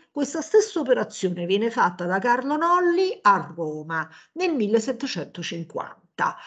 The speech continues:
e ovviamente trattasi di rilievi geometrici, quindi con strumentazioni tali da poter effettivamente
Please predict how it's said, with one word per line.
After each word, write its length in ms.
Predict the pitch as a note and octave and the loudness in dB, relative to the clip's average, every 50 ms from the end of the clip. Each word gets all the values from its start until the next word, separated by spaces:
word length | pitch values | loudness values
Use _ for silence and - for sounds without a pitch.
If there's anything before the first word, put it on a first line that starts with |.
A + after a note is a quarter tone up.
| - - - - | -20 -20 -8 0
e 160 | - G3 G3+ | 4 4 6
ovviamente 800 | F3+ E3+ F#3 G3+ B3+ D4+ E4+ E4 B3+ F3+ F#3 F#3+ G3 G3+ B3+ B3 | 6 4 4 4 4 4 4 4 2 0 -2 -2 0 0 0 0
trattasi 580 | - - C3 - - - G#3+ G#3 G#3 - A3+ | 0 -4 -8 -8 -6 -4 -4 -4 -4 -4 -6
di 140 | F#3+ F3+ F3 | -6 -6 -6
rilievi 460 | E3+ E3 D#3+ E3+ F#3+ G3 F#3 F#3 E3+ | -6 -6 -2 2 4 4 4 2 0
geometrici, 920 | - F3 E3+ F3 A3+ A#3 G3 E3 D3+ - E3 E3 D3+ - E3 E3 D#3+ - - _ _ _ | -2 -2 2 4 4 4 4 2 0 -4 -8 -8 -6 -6 -6 -6 -8 -10 -14 _ _ _
quindi 460 | - A#3 A3+ G#3+ F#3+ E3+ - F3 - | 4 6 8 8 6 6 2 0 0
con 520 | - G#3+ G#3+ G3+ F#3 F#3 F3 E3 E3 D#3+ | 2 4 4 4 4 2 -2 -6 -6 -10
strumentazioni 1160 | E3 - - - F#3 F3+ F3 F3+ F3+ F#3 F3+ G#3 F#3+ - - - - C4 A3+ G3 G#3 C4 C#4+ | -10 -10 -6 -4 -2 -2 0 0 -2 -2 -2 -2 -4 -4 -4 0 4 6 6 6 6 2 -4
tali 680 | - - - C#3 C#3+ - - F3 F3+ G#3 A3+ A3 A3 - - _ _ | -4 -4 -4 -4 -4 -8 -12 -10 -6 -4 -4 -4 -6 -8 -18 _ _
da 220 | - G3 G#3+ G#3 G#3+ | 0 4 4 4 4
poter 400 | C4+ B3+ - G3+ F3 D#3+ D3+ - | 4 0 0 0 -2 -4 -6 -10
effettivamente 1160 | - - - A3 G#3 G#3+ - B3 A#3 C4 C4 A3 F3+ D3 C#3+ D#3+ - - F3+ F3 E3+ F3 - | -12 -6 -2 -2 -2 -2 -2 -4 -2 -2 -2 -2 -4 -8 -12 -14 -12 -8 -6 -4 -4 -6 -8